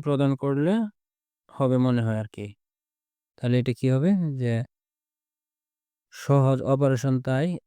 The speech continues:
এক সপ্তাহের মতো অসুস্থ জনিত, আহ, ছুটিটা দিলেই হবে মনে হয়। উত্তর তিনই হবে। উত্তর তিন। পরবর্তীটা দেখি আমরা।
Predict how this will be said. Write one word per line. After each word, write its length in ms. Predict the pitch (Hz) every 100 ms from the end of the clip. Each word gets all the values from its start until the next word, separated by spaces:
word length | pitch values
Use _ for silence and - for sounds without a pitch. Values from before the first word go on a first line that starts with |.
| -
এক 140 | 139
সপ্তাহের 320 | - 139 139 135
মতো 240 | 135 139 143
অসুস্থ 300 | 139 139 143
জনিত, 400 | 135 143 139 143
আহ, 480 | 139 135 143 139
ছুটিটা 520 | 131 - 139 143 139 147 180 - 139 127
দিলেই 400 | 139 139 139 185 185 _ _ -
হবে 300 | 110 131 131
মনে 240 | 127 123
হয়। 140 | 117 117
উত্তর 260 | 123 151 151
তিনই 320 | 147 131 120
হবে। 220 | 113 110 104 _ _ _ _ _ _ _ _
উত্তর 220 | 127 165
তিন। 200 | 160 107 101 _ _ _ _ _ _ _ _ _ _ _ _ _ _ _ _ _ _ _ _ _
পরবর্তীটা 460 | 127 127 123 123 117
দেখি 200 | 117 120
আমরা। 220 | 123